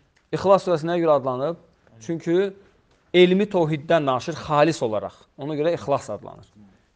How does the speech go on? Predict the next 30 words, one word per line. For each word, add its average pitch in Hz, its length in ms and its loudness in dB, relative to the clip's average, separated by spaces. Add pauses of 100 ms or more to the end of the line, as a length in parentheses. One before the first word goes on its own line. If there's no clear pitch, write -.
Kafirun 196 440 4
surəsi 190 320 2
də 196 140 2
İxlas 156 260 0
surəsi 147 240 -2
adlanır. 139 320 -4
Nəyə 151 240 -2
görə? 139 200 -2 (560)
Xalis 180 360 4
olaraq 170 240 0
uluhiyyədən 127 480 -4
danışır 110 240 -12
ona 104 160 -12
görə. 101 140 -16 (300)
Biri 208 260 -2 (100)
elmi 190 240 4
təvhiddir, 160 400 -4
biri 165 200 -2 (520)
əməli 117 320 -2
təvhiddir. 98 460 -12 (800)
Hə, 104 80 -14 (260)
yəni 143 300 -4
rububiyyə 156 580 -2
ilə 123 140 -8 (500)
ad 135 160 0
və 127 80 -6
sifətlər - 480 -6
elmidir, 151 540 -2 (260)
uluhiyyə 143 500 -2 (460)
əməlidir. 104 400 -8